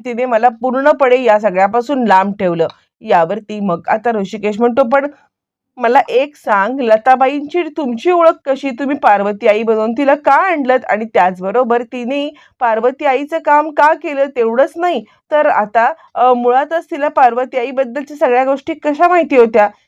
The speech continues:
त्यावरती सारंग सांगायला लागतो, आम्ही ऑडिशन घेतली होती, आम्ही ऑडिशन सगळ्यांनी मिळून घेतली आणि त्या ऑडिशनमध्ये लताबाईंना, अ, सिलेक्ट केलं होतं आणि त्यावेळेला आम्हाला माहिती नव्हतं की त्या जानकी वहिनीची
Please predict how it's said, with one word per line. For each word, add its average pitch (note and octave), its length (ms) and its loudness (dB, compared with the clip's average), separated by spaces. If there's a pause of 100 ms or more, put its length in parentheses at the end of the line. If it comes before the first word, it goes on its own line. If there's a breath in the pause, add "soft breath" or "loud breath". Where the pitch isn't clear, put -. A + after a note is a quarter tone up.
(120)
त्यावरती F#3 500 -4
सारंग E3+ 340 0
सांगायला E3+ 360 -6
लागतो, G#3+ 360 -2
आम्ही F#3+ 220 -2
ऑडिशन G3 540 2
घेतली E3+ 300 0
होती, F3 340 -2 (240 soft breath)
आम्ही B3+ 260 0
ऑडिशन A3 540 2
सगळ्यांनी G#3 520 2
मिळून F#3+ 320 -2
घेतली A3+ 380 -2
आणि G3+ 220 0
त्या A#3 200 2
ऑडिशनमध्ये G3+ 920 -2 (300 soft breath)
लताबाईंना, A#3+ 840 0 (240 soft breath)
अ, A#3 320 4
सिलेक्ट A#3 480 -4
केलं G#3 180 -2
होतं G3 340 -2 (240)
आणि A#3+ 140 -4
त्यावेळेला G#3+ 800 2
आम्हाला F#3+ 360 -2
माहिती F#3+ 360 -6
नव्हतं A3 380 0 (100)
की C4+ 100 -10
त्या A#3 320 2
जानकी F#3+ 400 0
वहिनीची G#3+ 520 -4